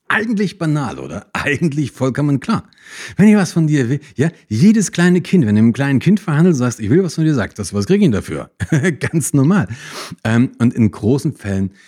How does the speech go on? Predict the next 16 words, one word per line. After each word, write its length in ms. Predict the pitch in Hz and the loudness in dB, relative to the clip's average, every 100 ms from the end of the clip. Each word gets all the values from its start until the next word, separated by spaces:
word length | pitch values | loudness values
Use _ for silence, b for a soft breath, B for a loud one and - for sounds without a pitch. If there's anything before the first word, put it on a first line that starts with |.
| B B | B B
vergessen 720 | _ - 101 - 95 - 71 | _ -6 -6 -4 -8 -4 -4
wir 100 | 65 | -4
es 100 | - | -10
dann 260 | - - - | -10 -14 -14
häufig. 380 | - - - _ _ _ - | -18 -20 -20 _ _ _ -6
So, 220 | - 101 | -2 -2
jetzt 140 | 107 120 | 0 2
waren 240 | 156 135 | 2 0
vier 420 | - 165 185 170 - - | 0 2 2 0 -12 -2
Ideen 600 | 117 87 120 170 220 123 | -2 2 2 4 2 -2
zum 220 | - 135 | -2 -2
Thema 300 | - 147 147 | 0 -2 -2
Verhandeln, 420 | - 104 120 151 | -4 -2 0 0
zum 160 | 127 117 | 0 -2
Thema 240 | 113 117 | 0 -2
Kommunikation. 840 | 104 98 90 85 - 85 104 123 | -2 0 0 -2 -6 -6 0 0